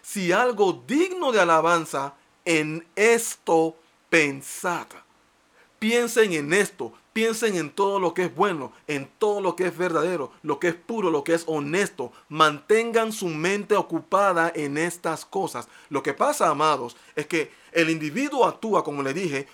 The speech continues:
conforme a lo que está en su mente. Si en su mente hay pensamientos de preocupación, entonces eso va a producir preocupación en el individuo. Si en su mente hay pensamiento de temores, eso mismo va a ocurrir. Él va a actuar con temor.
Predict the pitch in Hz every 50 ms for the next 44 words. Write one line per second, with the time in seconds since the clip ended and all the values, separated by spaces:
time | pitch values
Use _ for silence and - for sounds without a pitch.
0 | _ - 165 151 139 - - 220 247 240 214 175 160 156 143 - 165 156 156 -
1 | 156 160 185 196 180 - 110 - - - - - - - 190 180 175 - 190 175
2 | 165 165 202 277 320 339 320 - 277 269 - - 185 196 208 214 208 180 151 143
3 | 147 175 208 - _ _ _ _ _ - 180 165 160 - - 160 147 147 156 180
4 | 254 330 349 330 - 285 247 160 165 170 160 - 175 165 156 - 165 165 - 147
5 | 139 - - 180 170 143 127 135 170 - - - - - 170 160 151 - 170 160
6 | - 202 196 190 - 180 170 - 190 180 165 170 170 170 - 190 185 175 156 156
7 | 147 - - 269 320 339 330 - 220 175 160 - 170 165 - 143 143 - - 285
8 | 370 392 302 202 175 160 147 147 143 135 139 135 131 147 143 123 - 110 - -
9 | - - - 208 180 160 - 185 160 156 160 226 320 370 359 - 214 185 185 -
10 | 214 196 180 165 - 160 143 147 156 226 302 359 349 330 247 226 170 156 151 151
11 | 160 151 147 147 165 165 147 127 131 139 - - - - - - 170 160 - 208
12 | 196 175 175 175 156 156 165 170 170 175 185 180 233 240 269 339 359 311 165 -
13 | - - - 165 170 170 175 160 185 180 165 160 - - 196 202 240 277 320 262
14 | 185 170 - 175 165 151 147 160 156 156 175 220 214 156 - -